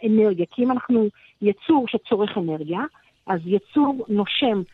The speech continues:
חמצן, אז הם בדקו איך החמצן נעלם בתוך המיכל, ואת קצב העלייה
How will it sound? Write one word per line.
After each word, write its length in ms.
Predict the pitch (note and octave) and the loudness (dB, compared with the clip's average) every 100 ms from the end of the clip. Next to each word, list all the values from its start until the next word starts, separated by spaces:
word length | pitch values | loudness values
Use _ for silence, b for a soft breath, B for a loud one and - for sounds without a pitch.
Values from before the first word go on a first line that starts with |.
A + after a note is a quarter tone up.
| - | -16
חמצן, 560 | - F3+ E3+ - G3 C#4 | -8 -6 -6 -6 -2 -2
אז 100 | G3 | 0
הם 80 | |
בדקו 320 | F3+ F3 C4 A3+ | -2 -4 -2 -2
איך 180 | - | -2
החמצן 580 | F#3 - G3 F3+ - A3+ G3 | -4 -2 -4 -4 -2 -2 -2
נעלם 360 | F#3+ F3+ E3+ E3+ | 0 0 0 -2
בתוך 260 | F3+ F3+ | -6 -6
המיכל, 400 | F3+ F3+ - D#4+ G#4+ - B B | -6 -6 -4 -2 -2 -6 B B
ואת 340 | F#3+ A3+ G#3 | -2 0 -2
קצב 460 | - E4 E4+ F4 D4+ | -2 -4 0 0 2
העלייה 340 | D4+ D#4 F#4 | 2 4 2